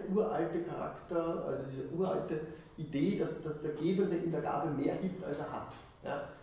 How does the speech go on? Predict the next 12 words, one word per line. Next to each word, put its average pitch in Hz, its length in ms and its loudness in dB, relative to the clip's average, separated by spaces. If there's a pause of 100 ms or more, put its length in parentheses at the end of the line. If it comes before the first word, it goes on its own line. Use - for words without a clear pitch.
(240)
Also 160 160 2
er - 80 2
gibt 226 260 -2
vielleicht 170 460 2
nicht 202 340 4
nur 165 400 2
Antwort, 143 640 2 (420)
er 147 80 0
gibt 190 280 2
vielleicht 165 480 4
nicht 190 300 0
nur 156 520 8